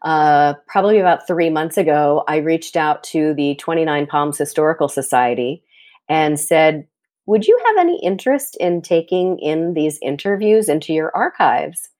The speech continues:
And they said yes. So, so far, I wanna say there's probably about half are there now. Uh, what I've been doing is I've been using this, um,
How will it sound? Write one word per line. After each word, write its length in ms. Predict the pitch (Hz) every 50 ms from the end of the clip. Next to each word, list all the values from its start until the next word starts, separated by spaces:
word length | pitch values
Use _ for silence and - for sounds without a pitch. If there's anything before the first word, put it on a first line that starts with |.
| _ _ _ _ _ _ _
And 400 | 147 147 156 151 151 156 156 147
they 160 | 156 160 165 165
said 340 | - - 175 175 180 175 180
yes. 640 | 160 160 180 220 - - - - - - - - _ _
So, 640 | - - - 185 165 156 156 151 147 147 147 147 147 - - - - _
so 260 | _ - - 175 185 185
far, 640 | - 190 175 170 170 170 170 170 170 165 165 - -
I 120 | - 156 156
wanna 200 | 156 165 170 156
say 300 | - - 165 160 160 160
there's 200 | 151 151 147 -
probably 220 | - 196 190 196 185
about 200 | 175 165 147 - -
half 520 | - - 156 151 151 165 185 - - - -
are 160 | 170 170 165
there 240 | 151 160 156 151 143
now. 560 | 143 143 135 135 139 143 151 170 190 202 196 - _ _ _ _ _ _
Uh, 260 | 139 147 147 143 143
what 180 | 147 160 185 196
I've 100 | 202 185
been 140 | 170 175 156
doing 340 | 131 175 170 175 185 190 180
is 220 | 160 151 151 147 151
I've 160 | 143 143 139
been 140 | 151 151 147
using 360 | 156 170 175 185 185 175 160
this, 240 | 147 143 143 - - -
um, 220 | 110 113 120